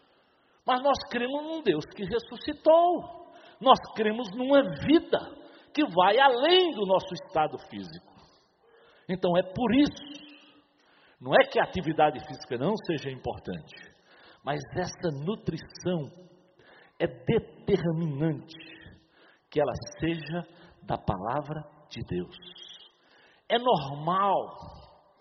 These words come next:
que toda espécie tenha uma dependência da mãe. Quando você nasce, às vezes você precisa de alguém para te ajudar.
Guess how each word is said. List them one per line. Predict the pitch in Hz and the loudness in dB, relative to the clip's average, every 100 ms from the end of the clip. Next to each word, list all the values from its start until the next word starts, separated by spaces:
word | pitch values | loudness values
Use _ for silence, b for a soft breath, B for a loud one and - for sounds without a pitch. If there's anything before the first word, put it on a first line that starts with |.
| b b b - | b b b -10
que | 202 | -10
toda | - 247 240 | -2 0 2
espécie | 190 - - - 190 - - - | 0 -4 -4 0 0 -2 -14 -2
tenha | 202 208 202 | 0 0 -2
uma | 196 | -2
dependência | 175 175 190 165 151 190 - 190 175 B B B - | 0 0 -2 -4 -4 -4 -2 -4 -4 B B B -10
da | 147 165 | -4 -2
mãe. | 143 147 165 123 | 0 -2 -2 -6
Quando | - 220 | -8 -4
você | 208 208 - 170 - B B B | 0 0 2 -2 -4 B B B
nasce, | 143 175 202 208 - | -6 2 2 2 -2
às | 180 | 0
vezes | 175 190 | 0 2
você | 208 - 220 | 0 2 0
precisa | 220 208 - 196 240 226 | 0 -6 -6 -10 -8 -4
de | 180 | 4
alguém | 185 160 202 196 | 4 4 0 0
para | 160 | -4
te | - 180 | -2 -2
ajudar. | 170 196 127 | -2 -2 -2